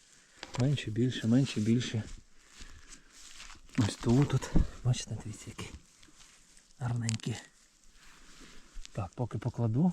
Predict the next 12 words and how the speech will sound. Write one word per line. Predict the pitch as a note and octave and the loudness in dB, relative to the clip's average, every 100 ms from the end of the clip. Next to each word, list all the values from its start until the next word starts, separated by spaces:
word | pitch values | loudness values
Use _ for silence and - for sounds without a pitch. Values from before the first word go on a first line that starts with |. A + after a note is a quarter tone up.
| - | 0
таку | - - - | -10 -4 -4
кубку. | D#3 C#3+ - C#3+ - - - - - - - - - _ - - - | -2 -4 -2 -4 -4 -14 -20 -20 -20 -20 -20 -20 -20 _ -20 -16 -6
Ось | A2 C3 - | -4 -4 -2
можна | B2 C3 | 0 2
забрати. | A#2 A#2+ B2 B2+ - A2+ - - - - - - - - - - - - - - - | 0 0 2 0 0 -4 -6 -18 -20 -20 -20 -20 -20 -20 -20 -20 -20 -20 -20 -12 -4
Ось | A#2 A#2+ - | -2 -2 -6
чудовий. | B2+ A#2+ B2+ B2+ C3 A2+ - - - - - - - - - - - - - - - - - - - - - | -6 -2 0 2 2 0 -4 -14 -16 -14 -14 -14 -14 -12 -12 -12 -14 -14 -14 -14 -14 -14 -14 -14 -14 -14 -4
Тут | A#2 A#2+ | -2 -2
ще | - D3 | -2 0
є, | C#3 C#3 | 2 2
будемо | C#3 C3+ C3+ | 4 4 4
брати. | C3 C3+ C3+ B2+ | 4 2 2 0